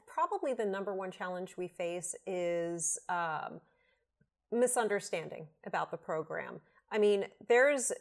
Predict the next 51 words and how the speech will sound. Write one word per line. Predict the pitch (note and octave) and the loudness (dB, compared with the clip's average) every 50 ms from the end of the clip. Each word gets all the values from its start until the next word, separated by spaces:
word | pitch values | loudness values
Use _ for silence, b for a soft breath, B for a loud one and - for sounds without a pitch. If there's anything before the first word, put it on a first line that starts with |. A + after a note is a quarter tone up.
| - - - _ _ _ | -10 -18 -20 _ _ _
there | - A#3 A#3+ - - | 4 4 6 6 6
are | - A3+ A#3+ C4+ C4 | 6 6 6 4 4
issues | - - A3+ A#3 - - C#4 C#4+ C#4+ C#4 - | 4 4 2 2 0 -2 -4 -4 -4 -4 -2
that | - A#3+ G#3+ G#3+ | -2 -2 -2 -2
can | - G#3+ G#3+ | -2 -4 -4
occur | G#3+ G#3+ - G#3 F#3+ F#3+ G3 A3 A3+ - | -4 -4 -4 -2 -2 -2 -2 -4 -4 -2
when | - A3 G#3+ | 0 0 0
people | G#3 A3+ G#3+ G#3 G#3 F#3+ - | 0 -4 -6 -4 -4 -4 -4
aren't | - G3 - - - | -4 -6 -6 -6 -4
fully | - G3+ G3+ G3 | -2 -2 -2 -2
prepared, | G3 - F#3+ - G3 F#3 F#3+ F#3+ G3 F#3+ F#3+ - - - | -4 -6 -8 -8 -6 -4 -2 0 0 0 -2 -4 -6 -8
um, | - F3+ F3 E3+ E3+ | -6 -6 -6 -4 -4
and | - G3 F#3+ | -2 -2 -2
understand | - G3+ G3+ F#3+ F#3 E3+ - - - F3 F3 F3+ F#3 G#3 A3 A3+ - | -2 -2 -2 -2 -4 -4 -6 -6 -6 -6 -4 -4 -6 -6 -8 -6 -6
what | - G#3 - - | -4 -4 -2 0
they're | G3 F#3 F3 | 0 -2 0
getting | - F#3 F3 F#3 F#3 F#3 | -2 -4 -4 -4 -4 -4
themselves | G3 G#3 G#3+ - - B3 B3 A#3+ A#3+ - | -4 -4 -4 -2 -2 -2 -2 -2 -2 -4
into, | F#3 E3+ E3 - F#3 F#3 | -4 -4 -6 -6 -6 -6
which | F3+ F#3 - | -6 -6 -6
is | F#3+ F3+ F3+ | -8 -8 -6
why | F3+ F3+ F#3+ F#3+ G3 F#3+ | -6 -6 -6 -4 -4 -4
I | - G3+ | -6 -6
constantly | - - A3 G#3+ A#3+ B3 B3 - - B3+ - - A#3 A3 | -6 -6 -4 -4 -4 -4 -6 -6 -6 -6 -2 -2 -2 -2
say | G#3+ - A3 G#3 F#3 F#3 | 0 0 0 0 0 0
this | F3+ G3 F#3+ G#3 | -2 -4 -2 -4
is | G3+ G3 | -2 -2
not | G3+ G3 G3 F#3 F#3+ F#3+ - - - - | -2 -2 -2 -2 -2 -4 -6 -8 -10 -8
for | - E3+ - | -8 -4 -4
everybody. | G#3+ A3 G3+ G#3+ G3+ E3+ F#3 F3 E3 D#3+ D#3+ E3 E3+ F#3+ B B B B B B B B _ | -4 -2 -2 -2 -2 -2 -4 -6 -6 -6 -6 -8 -8 -10 B B B B B B B B _
Just | - - F4 F4 E4+ - - - | -6 -2 -2 0 0 0 0 0
like | D4 C#4+ - | 0 0 -2
if | A#3 | -2
you're | A#3+ A#3 - | -4 -2 -2
entering | G#3 G#3 G#3 G#3+ G#3+ G3+ F#3 | -4 -4 -4 -4 -4 -2 -2
into | G3+ G3 F#3 F#3+ - - | -4 -6 -6 -8 -6 -4
any | F#3+ G#3 G#3+ | 0 0 2
other | G#3+ A3 G#3 G#3+ G#3+ | 2 2 2 0 0
type | G#3+ - G#3 G#3 | 0 -2 -4 -4
of | A3+ A3+ - | -6 -6 -6
finance | - A#3 A#3+ B3+ B3 G#3+ F#3+ F#3+ - | -4 -4 -2 -2 -2 -2 -4 -6 -8
agreement, | G#3+ F#3 - G#3 G#3 G#3 G3+ - | -10 -8 -6 -4 -4 -4 -4 -4
you | - A#3 | -4 -4
need | A3+ A#3 A#3+ C4 D4 D#4 | -4 -2 -4 -4 -4 -6
to | - - - | -8 -8 -8
understand | - A3 G#3 G#3 G3+ G#3 - - F#3+ F#3+ F#3+ | -4 -2 -2 -2 -2 -4 -6 -8 -6 -6 -6
what | F#3 - - | -8 -8 -10
you're | - | -10
getting | - - F3+ E3+ E3+ E3+ | -8 -8 -8 -8 -8 -8
yourself | E3+ D#3+ D#3+ - - D#3 D#3 D3+ - | -10 -10 -10 -10 -10 -10 -10 -8 -8
into. | G3+ G3+ F#3 - - F3+ - E3 | -6 -6 -6 -6 -8 -10 -10 -10